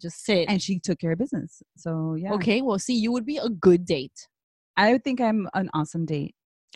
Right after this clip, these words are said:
Speaker 1: But then, like, if you don't like the person, you should be like, "Fine."
Speaker 2: I
Speaker 1: Walk
Speaker 2: don't know, they have
Speaker 1: around. Walk around con, with toilet paper on your shoe.
Speaker 2: I hate when that happens.
Speaker 1: Oh my gosh.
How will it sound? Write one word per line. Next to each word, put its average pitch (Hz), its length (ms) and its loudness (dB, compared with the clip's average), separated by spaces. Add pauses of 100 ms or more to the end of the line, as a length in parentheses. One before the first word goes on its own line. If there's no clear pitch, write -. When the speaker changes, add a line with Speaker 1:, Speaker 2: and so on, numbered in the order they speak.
(140)
Speaker 1:
But 190 120 -2
then, 240 120 2
like, 294 120 -2
if 208 100 -2
you 214 80 0
don't 262 100 -2
like 277 140 -4
the 233 60 -4
person, 269 320 -6
you 180 120 -6
should 180 100 -8
be 208 120 -4
like, 208 140 -8
"Fine." 262 360 -4 (460)
Speaker 2:
I 202 40 0
Speaker 1:
Walk 247 200 6
Speaker 2:
don't - 20 4
know, 277 60 6
they 262 60 6
have 277 180 6
Speaker 1:
around. 240 260 0 (240)
Walk 233 460 2
around 233 640 4
con, 202 260 4 (240)
with 226 200 2
toilet 330 340 4
paper 208 320 2
on 202 160 2
your 190 100 4
shoe. 208 320 4
Speaker 2:
I 170 60 0
hate 165 180 2
when 180 100 2
that 170 100 4
happens. 165 640 2 (460)
Speaker 1:
Oh - 60 -20 (220)
my 151 80 -14
gosh. 156 240 -6